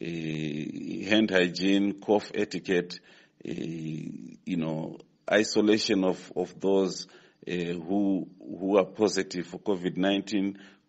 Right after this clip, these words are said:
contact tracing and, uh, community surveillance, uh, quarantining people from, uh,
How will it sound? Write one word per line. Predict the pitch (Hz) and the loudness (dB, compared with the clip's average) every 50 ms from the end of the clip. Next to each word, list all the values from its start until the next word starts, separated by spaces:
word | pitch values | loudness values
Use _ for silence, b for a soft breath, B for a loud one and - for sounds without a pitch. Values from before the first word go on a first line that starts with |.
| - | 0
contact | - 123 123 123 127 117 110 - - - - | 2 2 4 6 6 4 4 2 -2 -4 0
tracing | 110 110 113 - - - 110 110 110 113 98 | 2 2 2 2 0 -2 0 2 2 2 2
and, | 85 95 95 92 90 92 | 2 0 0 0 0 2
uh, | 92 90 90 | 2 2 2
community | 90 - 107 95 92 101 110 113 104 92 101 | 0 0 -2 0 2 2 2 0 0 -2 -6
surveillance, | - 104 98 87 80 95 101 104 104 104 104 104 98 101 101 - - - b b b b b b b b | -4 -2 0 0 2 4 4 4 4 4 4 4 2 0 -2 -6 -12 -16 b b b b b b b b
uh, | - 78 87 90 90 87 - - - | -4 -4 -4 -4 -4 -6 -10 -12 -4
quarantining | - - 131 131 131 123 120 - 123 123 120 117 113 110 - | 2 4 4 4 4 2 0 -2 -2 -2 0 0 -2 -2 -4
people | - 113 113 - - 101 98 | -4 -6 -6 -4 -4 -4 -4
from, | 98 - - - 98 95 95 95 | -4 -6 -4 -2 -2 0 0 0
uh, | 95 | -2